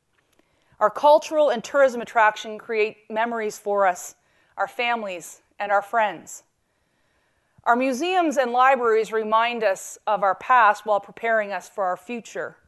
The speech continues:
And our volunteers bring out the best in us because they are always giving the best of themselves.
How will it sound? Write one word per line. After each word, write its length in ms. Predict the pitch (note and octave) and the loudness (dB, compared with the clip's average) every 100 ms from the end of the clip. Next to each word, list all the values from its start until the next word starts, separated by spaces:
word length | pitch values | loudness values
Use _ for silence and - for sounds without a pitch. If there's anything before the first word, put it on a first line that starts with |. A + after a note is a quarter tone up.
| _ _ _ _ _ _ _ _ _ _ _ _ _ | _ _ _ _ _ _ _ _ _ _ _ _ _
And 140 | - A#3 | -4 2
our 100 | B3 | 4
volunteers 560 | C#4 F#4 F#4+ - D#4 | 6 4 2 0 -2
bring 280 | A#3 C4+ C4+ | 0 0 4
out 180 | C4 C4 | 4 2
the 60 | A3 | 2
best 400 | A#3+ B3 B3 A#3 | 4 4 2 -2
in 100 | A3 | 2
us 240 | B3+ D#4 | 2 2
because 340 | C4 A3+ B3+ | -4 0 0
they 140 | G3 A#3 | 2 2
are 120 | A#3 | 4
always 440 | - A#3+ B3+ B3+ | 6 6 4 2
giving 360 | F#3+ A#3+ A3 G#3 | 0 0 0 -4
the 60 | G3+ | -2
best 440 | G3 G3 - - | 2 2 0 -8
of 160 | - F#3 | -12 -10
themselves. 720 | F#3 - F#3 E3 D#3+ - | -14 -6 -6 -4 -10 -20